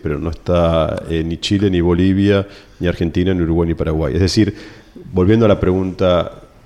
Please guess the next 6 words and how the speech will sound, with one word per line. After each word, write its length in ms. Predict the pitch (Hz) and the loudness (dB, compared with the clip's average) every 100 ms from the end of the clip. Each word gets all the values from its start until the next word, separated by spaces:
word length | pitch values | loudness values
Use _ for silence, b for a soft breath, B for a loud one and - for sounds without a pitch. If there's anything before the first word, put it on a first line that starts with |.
| - | -10
inicial, 600 | 87 87 - 82 80 73 - - - | -4 -4 -2 -2 -2 -4 -14 -20 -12
¿hay 180 | - 113 | 2 2
un 60 | 123 | 4
problema 240 | 110 110 | 4 4
latinoamericano? 840 | 104 90 90 87 85 110 127 101 B B B B B | 2 2 0 0 0 0 0 -2 B B B B B
Sí, 680 | - - - 123 131 147 - | -14 -6 0 2 2 2 -4